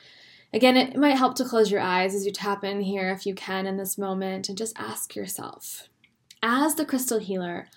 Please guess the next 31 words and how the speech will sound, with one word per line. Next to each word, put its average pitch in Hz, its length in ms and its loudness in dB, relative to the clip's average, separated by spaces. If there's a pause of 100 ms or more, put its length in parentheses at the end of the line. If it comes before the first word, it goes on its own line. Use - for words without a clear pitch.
(200)
how 233 200 2
would 247 140 6
you 226 100 2
speak? - 460 -6 (1000)
How 196 160 0
would 208 140 2
you 240 120 6
act? 196 460 -2 (1160)
How 196 200 2
would 208 140 8
you 226 100 0
receive? - 720 -2 (840)
How 233 140 4
would 285 140 8
you 339 100 12
show 294 240 6
up 240 160 2
in 220 100 0
all 208 320 4
areas 214 420 4
of 190 120 -2
your 190 160 0
life 190 400 0
if 196 160 -6
you 226 160 0
embodied 202 720 4
more 190 560 2
of - 180 -10
the - 100 -6
crystal - 380 -8
healer? - 440 -14